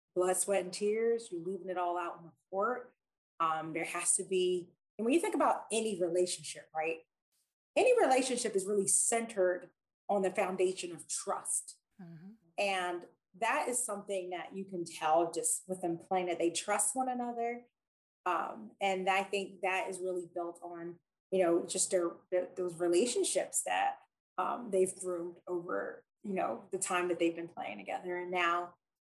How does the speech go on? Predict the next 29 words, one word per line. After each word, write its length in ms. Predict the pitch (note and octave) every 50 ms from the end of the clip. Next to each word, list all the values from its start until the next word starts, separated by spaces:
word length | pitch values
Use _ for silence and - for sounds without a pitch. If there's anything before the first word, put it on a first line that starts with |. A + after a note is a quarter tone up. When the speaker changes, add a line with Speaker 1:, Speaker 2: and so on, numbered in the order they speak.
| _ _ _ _
Speaker 1:
you 120 | F3 F3+
know, 60 | E3+ D#3
I'm 220 | D3+ F3+ F#3+ F#3+
super 720 | - - - G3 F3+ - F3 F3 E3+ E3+ - - - - _ _ _
excited 420 | - - - F#3 E3 F3 F3+ F3 F3
that, 200 | E3 - - - _ _ _
you 80 | F#3+ F3+
know, 120 | E3 E3 - -
when 120 | E3+ E3+
Chris 240 | D#3+ - - F3 -
Paul 260 | - - F#3 F3 E3+ E3+
joined, 380 | E3 F3 E3+ E3+ F3+ F3 E3
because 260 | F3 - - E3 -
he's 160 | - F#3+ F3+ -
just, 340 | - F#3 F3 - - - - - _ _ _ _ _
he's 140 | D4 D#4 D#4+
just 140 | E4+ -
known 240 | A3+ A3+ A3 A3 A3
for 100 | A3 F#3+
making 280 | F#3+ F#3+ F#3 F#3 F3 E3
teams 600 | - - G3 F#3+ F#3 F3 E3+ F3 - - - - - _ _ _ _ _ C#3+
better 340 | D3+ D#3 E3 D3 - - - - _ _ _ -
around 340 | E3+ E3+ D#3+ D#3 E3 D#3
him, 140 | C#3 D#3 - - - - _ _ _
Speaker 2:
Yeah. 80 | F#3+
Speaker 1:
you 100 | F3 E3 D#3+
know, 280 | E3 E3+ E3+ E3+ F3
and 180 | F3 E3 D#3+ E3
Speaker 2:
Yeah. 60 | D#3